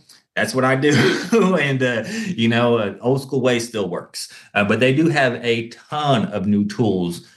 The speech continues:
out there to help you with termite inspection. They've got an X-ray machine. You can put a piece of metal on the backside of the wall or lead or whatever, whatever it is. I don't know what it is, but you can actually take an X-ray of that wall and you can see in-, everything inside of that wall.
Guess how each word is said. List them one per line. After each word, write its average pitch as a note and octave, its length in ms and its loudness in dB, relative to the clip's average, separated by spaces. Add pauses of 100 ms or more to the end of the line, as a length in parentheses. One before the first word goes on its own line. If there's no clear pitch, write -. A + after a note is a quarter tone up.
(160)
out F#2 200 2
there F#2+ 100 2
to F2+ 80 0
help G#2 320 0
you F#2 60 -6
with F2 160 -2
termite E2+ 340 -4
inspection. F2+ 540 -6 (240)
They've B2+ 180 2
got C3 140 2
an - 160 -4
X-ray A#2 420 -2
machine. E2+ 560 -4
You G2+ 140 -4
can F2 280 -4 (400)
put A#2 140 2
a F2 340 -2
piece C3+ 220 2
of A2+ 60 -2
metal A#2+ 220 2
on A2 100 2
the G2+ 60 0
backside A#2 440 0
of G#2+ 40 -2
the G#2 60 -4
wall A#2+ 260 2
or G2 320 0 (140)
lead A2 320 2
or G2 60 0
whatever, G2 580 -2 (160)
whatever F#2+ 340 0
it E2+ 60 -2
is. E2+ 220 -2
I F2+ 40 0
don't F#2 140 0
know E2+ 100 0
what E2+ 140 -2
it E2 80 -6
is, E2+ 220 -4
but F#2 420 -4 (540)
you C3 100 2
can A#2+ 140 0
actually A2+ 260 0
take A2 160 0
an F2 140 -6
X-ray A2 380 -2
of F2+ 100 -2
that E2+ 200 -2
wall F#2 400 -4 (280)
and F#2 100 0
you F#2 80 0
can F2 80 -4
see G#2 460 0
in-, F2+ 100 -4 (220)
everything G#2 500 0
inside F2+ 420 -2
of D#2+ 60 -6
that D2 240 -8
wall. - 320 -20